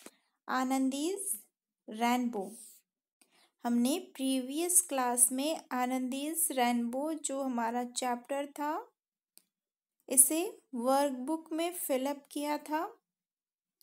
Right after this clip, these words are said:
राइट? इसमें क्या किया था? हमने इन वर्ड्स को रीड किया था and इनकी मीनिंग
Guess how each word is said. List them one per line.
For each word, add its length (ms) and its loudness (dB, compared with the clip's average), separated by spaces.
राइट? 320 0
इसमें 320 2
क्या 160 -2
किया 260 -2
था? 140 -6
हमने 640 -4
इन 300 0
वर्ड्स 480 4
को 160 -2
रीड 300 0
किया 280 -4
था 420 -6
and 280 0
इनकी 380 -4
मीनिंग 640 -2